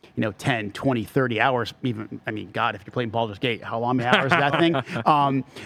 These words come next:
Speaker 1: you know, so there's that. We wanna, want some type of connection. Um, I don't think that's the only way to connect to it. Um, and I think, um, we,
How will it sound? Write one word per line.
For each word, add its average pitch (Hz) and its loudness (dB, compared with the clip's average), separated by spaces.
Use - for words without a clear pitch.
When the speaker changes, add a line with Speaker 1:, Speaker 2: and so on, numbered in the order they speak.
Speaker 1:
you 156 4
know, 139 4
so 170 4
there's 160 4
that. 139 4
We 139 6
wanna, 139 4
want 131 2
some 120 2
type 120 0
of 113 -2
connection. 123 0
Um, 127 2
I 165 6
don't 180 4
think 170 2
that's 147 2
the 147 2
only 135 4
way 120 2
to 113 0
connect 120 0
to 110 0
it. 104 -4
Um, 113 2
and 117 0
I 113 0
think, 113 -2
um, 107 -2
we, 131 0